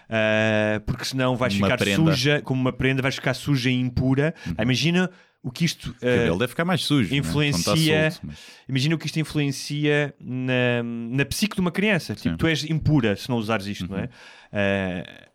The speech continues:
Speaker 1: pá, acho que, e ela diz que não podia brincar com as outras crianças porque não tens a mesma liberdade de, de movimentos,
Speaker 2: Pois.
Speaker 1: por exemplo. E ela disse que isso foi, foi horrível. Não só foi horrível, como quando se casou, levou porrada do marido várias vezes,
Speaker 2: Uhum.
Speaker 1: quando disse que não queria u-, usar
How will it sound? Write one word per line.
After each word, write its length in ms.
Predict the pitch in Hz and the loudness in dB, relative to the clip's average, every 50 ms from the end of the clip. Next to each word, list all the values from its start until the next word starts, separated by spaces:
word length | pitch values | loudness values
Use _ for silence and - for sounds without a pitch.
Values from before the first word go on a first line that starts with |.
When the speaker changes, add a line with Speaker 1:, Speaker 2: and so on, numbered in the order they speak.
| _ _ _ - - | _ _ _ -10 -8
Speaker 1:
pá, 140 | - - - - | -8 -8 -6 -8
acho 200 | 95 98 - - | -8 -8 -6 -4
que, 200 | - 120 120 - - | -2 -2 -2 0 0
e 60 | 123 | 0
ela 160 | 131 135 139 | 2 2 2
diz 160 | 135 139 131 - | 2 0 -2 0
que 60 | - | -2
não 80 | 147 139 | -2 -2
podia 180 | 123 135 147 | -2 0 0
brincar 240 | 135 131 139 139 135 | 0 0 0 0 -2
com 120 | - 135 135 | 0 -2 -2
as 60 | 120 | -2
outras 180 | 127 120 127 | -2 -4 -6
crianças 280 | - - 147 139 123 - | -4 -2 -2 -2 -2 -4
porque 120 | - - 143 | -6 -4 -4
não 60 | 135 | -2
tens 160 | - 147 131 127 | 0 0 0 0
a 40 | |
mesma 220 | 131 131 117 123 127 | 0 0 0 0 2
liberdade 480 | 123 127 113 127 123 139 151 170 170 165 - _ _ | 2 2 2 0 2 2 2 2 0 -2 -8 _ _
de, 140 | - 120 120 | -2 -2 0
de 120 | 110 107 113 | 0 0 0
movimentos, 600 | 127 123 117 123 127 131 147 165 175 170 - - | 0 0 2 2 2 2 2 0 0 -2 -4 -6
Speaker 2:
Pois. 140 | - 90 85 | -6 -4 -4
Speaker 1:
por 80 | - 113 | -4 -4
exemplo. 340 | 110 117 135 143 147 - - - - - - - - - _ - | -2 -2 -2 -4 -4 -6 -12 -20 -20 -20 -20 -20 -20 -20 _ 0
E 40 | 127 | 0
ela 80 | 123 123 | 2 2
disse 160 | 135 135 - | 2 0 0
que 60 | - | -2
isso 100 | 151 - | -2 -2
foi, 100 | - 147 135 | -4 -6 -4
foi 140 | 135 147 143 | -2 0 0
horrível. 300 | 135 - 117 98 107 107 | 0 0 -2 -2 0 0
Não 100 | 127 135 | 0 0
só 140 | - 185 | 0 0
foi 100 | 156 165 | 0 0
horrível, 380 | 156 143 131 147 156 156 170 160 | 0 0 0 0 0 0 -2 -4
como 420 | 156 - 147 139 139 156 170 185 - _ _ _ _ _ _ _ _ _ _ _ _ _ - - - | -2 0 0 2 2 0 -2 -4 -8 _ _ _ _ _ _ _ _ _ _ _ _ _ -20 -6 -2
quando 200 | - 143 143 131 | 2 2 2 2
se 100 | - - | 0 -2
casou, 540 | - - 151 127 113 135 139 143 170 196 - - - - - - | 0 0 0 2 2 2 2 4 2 0 -2 -8 -18 -20 -12 -6
levou 520 | 127 123 127 120 120 117 117 127 185 180 | -2 -2 -2 -2 -4 -4 0 2 2 2
porrada 520 | 180 - - 139 - 156 147 139 131 131 127 | 2 2 0 0 2 2 0 2 2 0 0
do 140 | 117 127 | 0 0
marido 400 | 127 123 117 110 113 120 131 135 | 0 0 2 2 0 0 -2 -2
várias 300 | 117 120 113 113 113 104 | -2 -2 -2 0 -2 -4
vezes, 260 | 95 98 107 113 131 - | -4 -6 -6 -4 -4 -4
Speaker 2:
Uhum. 80 | 170 | -4
Speaker 1:
quando 160 | - 120 113 | -2 -2 -4
disse 120 | 117 120 - | -4 -4 -6
que 40 | 131 | -8
não 60 | 120 | -8
queria 180 | - 117 117 117 | -6 -6 -6 -4
u-, 280 | 117 117 110 104 - | -4 -6 -8 -10 -12
usar 320 | - 107 107 113 104 107 | -12 -10 -8 -6 -6 -6